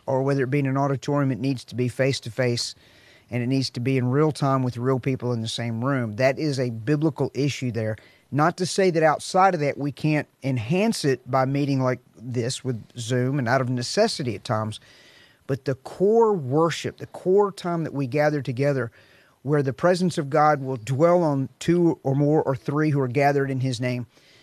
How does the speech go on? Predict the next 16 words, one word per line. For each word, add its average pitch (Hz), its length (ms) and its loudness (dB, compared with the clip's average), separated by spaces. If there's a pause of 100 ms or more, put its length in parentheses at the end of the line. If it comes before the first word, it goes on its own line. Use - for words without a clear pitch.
(220)
um, 117 340 -2 (560)
it 151 220 0
needs 160 320 2
to 151 100 -4
be 139 160 0
done 135 300 0
in 123 160 0
real 131 240 0
time 127 400 -2
in 120 100 -4
a 113 60 -4
real 120 280 -2
room 120 480 -2 (120)
with 120 180 -8
real 104 220 -8
people. - 360 -12